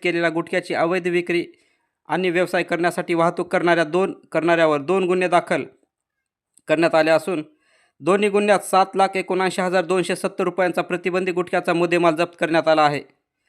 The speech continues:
तसेच गुन्ह्यामध्ये वापरलेली अकरा लाख पन्नास हजार रुपयांची दोन चारचाकी वाहन असा एकूण एकोणीस लाख दोन, एकोणतीस हजार दोनशे सत्तर रुपयांचा मुद्देमाल जप्त करण्यात आला आहे.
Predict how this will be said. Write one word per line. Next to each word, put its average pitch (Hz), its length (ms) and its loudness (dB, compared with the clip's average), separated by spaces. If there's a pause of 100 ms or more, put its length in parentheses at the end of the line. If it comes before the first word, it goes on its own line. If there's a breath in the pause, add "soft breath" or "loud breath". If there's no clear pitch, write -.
(1040)
तसेच 190 260 4 (420)
गुन्ह्यामध्ये 202 420 2
वापरलेली 190 460 2
अकरा 185 340 4
लाख 190 140 4
पन्नास 185 420 0
हजार 185 160 0
रुपयांची 185 520 0 (360)
दोन 185 220 2
चारचाकी 185 500 2
वाहन 180 280 0
असा 175 260 2
एकूण 180 320 -2
एकोणीस 185 400 -2
लाख 185 180 4
दोन, 185 260 -4 (180)
एकोणतीस 175 460 -4
हजार 175 220 0
दोनशे 175 280 -4
सत्तर 185 300 -6
रुपयांचा 175 380 -2
मुद्देमाल 170 440 -2
जप्त 175 280 -6
करण्यात 165 280 -2
आला 156 140 2
आहे. 143 200 -2